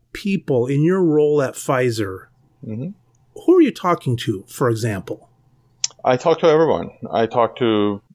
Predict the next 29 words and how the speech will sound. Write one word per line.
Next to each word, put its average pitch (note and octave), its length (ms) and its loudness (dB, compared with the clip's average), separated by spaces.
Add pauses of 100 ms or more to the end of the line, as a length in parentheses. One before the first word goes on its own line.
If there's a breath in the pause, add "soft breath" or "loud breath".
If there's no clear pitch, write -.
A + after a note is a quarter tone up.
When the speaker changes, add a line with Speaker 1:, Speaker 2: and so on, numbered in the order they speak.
Speaker 2:
legislators, A#2+ 1000 2
policymakers, G#2+ 800 2
state G#2 360 0
and A2 140 -4
federal. F2 480 -2 (240)
Uh, F#2 440 0
I G2 120 0
talk G2+ 240 -2
to - 120 -20
patient B2 280 -2
organizations, G#2+ 680 -2
provider G2+ 460 2
groups, G#2+ 600 -8 (140)
which G2+ 200 -8
includes G#2+ 320 -4
pharmacy G#2+ 400 -2
associations, G#2 680 -4
medical G2+ 340 -2
societies. F#2 840 -4 (640 soft breath)
Uh, F#2+ 640 2
I G2+ 180 -2
talk A2 200 -2
to G#2+ 80 -20
pol-, A2+ 420 0
uh, G#2+ 280 2
think C3 180 -4
tanks, - 500 -6 (360)
uh, G2 320 0
which G2+ 480 -6